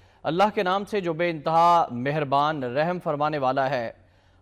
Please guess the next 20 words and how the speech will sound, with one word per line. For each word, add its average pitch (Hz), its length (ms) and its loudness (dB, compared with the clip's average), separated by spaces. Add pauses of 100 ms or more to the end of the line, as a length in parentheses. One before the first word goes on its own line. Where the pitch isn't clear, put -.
(100)
वो 160 100 4
लोग 220 220 6
जब 202 340 2
खर्च 214 300 2
करते 185 300 0
हैं 196 180 0
तो 196 120 -4
ना 170 240 4
फजूल 170 400 0
खर्ची 180 320 -4
करते 165 300 -4
हैं, 175 240 -2
ना 147 280 0
ही 165 200 -6
बुखल, 135 560 -4 (440)
बल्कि 156 380 2
उनका 147 380 -4
खर्च 175 420 0
उनके 151 520 -4
दरमियान 147 600 0